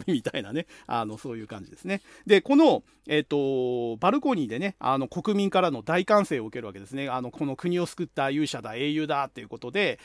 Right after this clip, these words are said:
えー、歓声を受けるわけですけども、えー、その歓声を受けてる観客の中にですね、例の偽勇者一行がいるわけですね。で、えー、「いやー、やっぱ本当の勇者かっこええわ」っていうことで、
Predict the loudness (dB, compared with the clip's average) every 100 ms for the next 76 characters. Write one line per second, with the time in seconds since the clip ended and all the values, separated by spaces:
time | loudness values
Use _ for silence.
0 | -20 -10 -6 -4 -4 -6 -6 -8 -2 -2
1 | 0 -2 -2 -4 -4 -8 -10 -10 -4 0
2 | 0 -4 -12 -8 -4 -2 -2 0 2 2
3 | 2 0 2 4 4 2 -2 0 -2 -4
4 | -4 -2 -2 -2 -2 -2 -4 -6 -6 -4
5 | 2 4 4 2 0 0 2 2 2 0
6 | -4 -6 -12 -10 -8 -6 -8 -10 -6 -4
7 | -4 -6 -20 _ 4 4 4 -8 -2 2
8 | 2 2 2 2 2 6 6 6 4 2
9 | 0 0 0 0 2 0 0 -2 -4 -6
10 | 2 8 10 8 4 0 -4 0 0 2
11 | 2 4 4 4